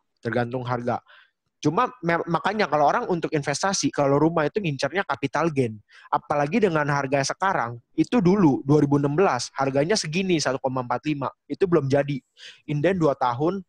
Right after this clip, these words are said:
dua ribu delapan belas baru jadi. Harganya, eh, dua ribu delapan, apa, dua ribu delapan belas udah jadi, harganya udah nyentuh satu tujuh, satu delapan, sekarang harganya satu delapan, ya,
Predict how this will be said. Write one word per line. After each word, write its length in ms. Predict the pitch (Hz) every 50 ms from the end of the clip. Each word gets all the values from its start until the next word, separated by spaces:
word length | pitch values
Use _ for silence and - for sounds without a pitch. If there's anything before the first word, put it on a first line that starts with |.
| _ _ _ _
dua 160 | - 139 151
ribu 160 | 143 147 135 143
delapan 240 | 139 135 - 135
belas 160 | 131 135 139 131
baru 240 | - 131 131 131
jadi. 480 | 131 - 127 113 113 117 - 175 202 - _ _ _ - _ _ _ _ _ _ _ _ _ _ _ _ _ _ _ _ - _
Harganya, 560 | - 143 131 120 127 127 131 160 175 202 190 - - - - - _ _ - 131
eh, 540 | 135 135 135 131 131 131 131 131 131 127 131 131
dua 80 | 143 143
ribu 160 | 135 131 135
delapan, 320 | 135 127 - 131 131 127 - -
apa, 160 | 131 - -
dua 160 | 170 160 156 139
ribu 160 | 135 139 135
delapan 180 | - 135 131 131 131
belas 160 | 131 - 131
udah 100 | 131 123 127 131 131 _ _ -
jadi, 220 | 120 117 131 175 175 170
harganya 400 | 147 135 135 123 135 131 147 175
udah 240 | 180 160 143 135 131
nyentuh 240 | 131 131 127 - 135
satu 240 | - 127 - - 120
tujuh, 240 | - 131 123 127
satu 240 | - 135 123 - 131
delapan, 320 | 117 107 107 - 151 185 202 - - - -
sekarang 400 | _ - - - 135 135 147 147
harganya 320 | 147 147 135 131 135 131 135
satu 320 | 127 - 127 - 131 127
delapan, 720 | 131 147 196 - _ _ _ _ _ - 135 131 131 139 135 - _ _ _ _ _ _ _ _
ya, 240 | - 123 131 131 131